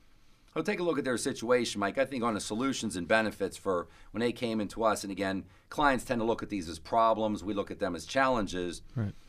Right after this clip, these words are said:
Speaker 1: Was really the soft analysis was where we started off. Really, let's just, like, take a, take a big breath, you know, breathe in through our nose, bring it, breathe out through our mouth. Let's just relax and take a look at our situation. And again, you know, what, what we asked them, you know, we spent a lot of time on the soft aspects of what are you trying to accomplish?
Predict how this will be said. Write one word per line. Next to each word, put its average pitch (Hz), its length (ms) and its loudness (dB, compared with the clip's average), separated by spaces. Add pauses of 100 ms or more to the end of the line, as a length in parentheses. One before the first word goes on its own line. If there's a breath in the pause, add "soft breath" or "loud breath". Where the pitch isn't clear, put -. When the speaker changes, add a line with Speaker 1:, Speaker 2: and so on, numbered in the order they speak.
Speaker 1:
Was 135 140 -2
really 202 220 4
the 117 100 2
soft 165 400 2
analysis 107 600 0
was 90 160 -6
where 107 200 2
we 98 80 -4
started 104 400 0
off. 113 380 4 (340 soft breath)
Really, 139 240 2
let's 147 180 0
just, 123 220 0
like, 104 160 0
take - 160 -4
a, 101 40 -2
take - 280 -6
a 101 40 -8
big 107 260 -6
breath, 110 380 4
you 104 60 -6
know, 90 80 0
breathe 117 260 0
in 110 60 -4
through 117 160 -2
our 107 100 4
nose, 95 380 -2
bring 104 240 -2
it, 113 80 -4
breathe 110 200 0
out 107 180 2
through 104 100 0
our 98 60 0
mouth. 92 320 0
Let's 120 120 -8
just 107 220 -8 (160)
relax 127 580 2 (320 loud breath)
and 117 140 -4
take 147 160 -2
a 131 60 -2
look 131 180 0
at 123 60 2
our 113 60 2
situation. 117 720 -2
And 110 100 -4
again, 117 360 0 (360 loud breath)
you 135 60 -4
know, 123 80 4
what, 147 260 -2
what 139 280 -2 (120)
we 139 160 2
asked 127 300 2
them, 117 120 -2
you 113 220 -4
know, 104 160 2
we 98 100 -4
spent 117 200 -4
a 95 40 0
lot 131 320 6
of 120 60 -2
time 117 220 0
on 101 80 0
the 90 40 -2
soft 110 380 0
aspects 95 440 -2
of 85 100 -10
what 123 240 -2
are 113 60 -2
you 104 140 -2
trying 107 400 0
to 90 100 -8
accomplish? 98 720 0